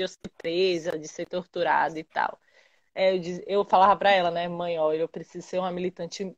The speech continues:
muito mais visibilizada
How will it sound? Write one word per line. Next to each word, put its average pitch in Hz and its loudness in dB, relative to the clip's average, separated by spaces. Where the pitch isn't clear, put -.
muito 214 -4
mais 214 2
visibilizada 180 -2